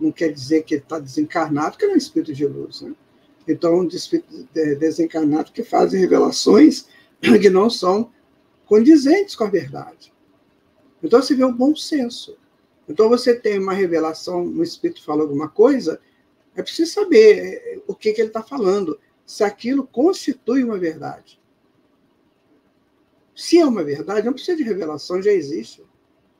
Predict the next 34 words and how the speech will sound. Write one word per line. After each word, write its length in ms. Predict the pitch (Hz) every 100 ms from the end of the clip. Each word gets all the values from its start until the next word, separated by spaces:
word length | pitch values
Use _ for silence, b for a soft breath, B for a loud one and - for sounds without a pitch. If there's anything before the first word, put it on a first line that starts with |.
| _ _
Então, 120 | -
revelação 540 | 226 233 196 170 - 185
é 40 |
alguma 280 | 175 175 170
coisa 260 | - 170 208
nova, 560 | 156 156 143 143 143 _ _ _ _ _ _ -
alguma 320 | 151 160 165
coisa 320 | 160 156 156
que 100 | 156
a 40 |
gente 220 | 151 143 151
não 100 | 147
sabe, 340 | - 143 -
que 100 | 160
a 40 |
ciência 440 | - 156 151 147 156
não 140 | 170
sabe. 340 | 170 - - - _ _ _ _ _ _ _
Essa 320 | 175 185 - 185
é 20 |
a 40 |
diferença, 640 | - 294 381 220 143 - - _ _ _ _ _ _
tá? 320 | 180 202 254 b b _
O 60 | -
Kardec 520 | - 175 165 208 208
jamais 840 | 202 196 170 185 226 208 160 - _ _ _ _ _ _ -
ele, 460 | 180 175 170 165 -
ele 520 | 175 165 165 160 156
afastou 560 | 170 - 190 - - 190
a 60 | 208
ciência 520 | - 208 156 156 151
do 80 | 160
estudo. 380 | - 139 139 - _ _ _
Nunca. 480 | 208 214 180 - 135